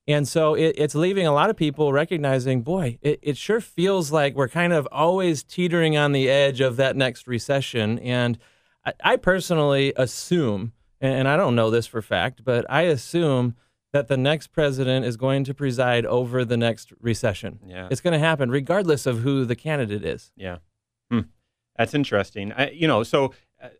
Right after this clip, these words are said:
Speaker 2: healthy G D P growth and expansion is four percent per year growth G D P. Because of what's been going on, we've just been hoping for two. And the sad thing is, folks, we're at one.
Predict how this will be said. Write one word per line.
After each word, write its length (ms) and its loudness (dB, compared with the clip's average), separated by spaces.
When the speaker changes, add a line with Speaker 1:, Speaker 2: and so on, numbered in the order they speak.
Speaker 2:
healthy 600 0
G 160 -6
D 140 -4
P 160 -10
growth 320 2
and 100 2
expansion 720 -2
is 200 -6
four 280 0
percent 560 -10
per 160 2
year 300 2
growth 340 0
G 140 -14
D 100 -12
P. 300 -20
Because 500 0
of 420 -2
what's 320 -4
been 180 0
going 260 2
on, 220 2
we've 140 0
just 180 -2
been 100 2
hoping 300 0
for 120 -6
two. 540 -6
And 120 2
the 60 0
sad 340 0
thing 140 2
is, 160 0
folks, 320 0
we're 120 2
at 160 2
one. 460 -6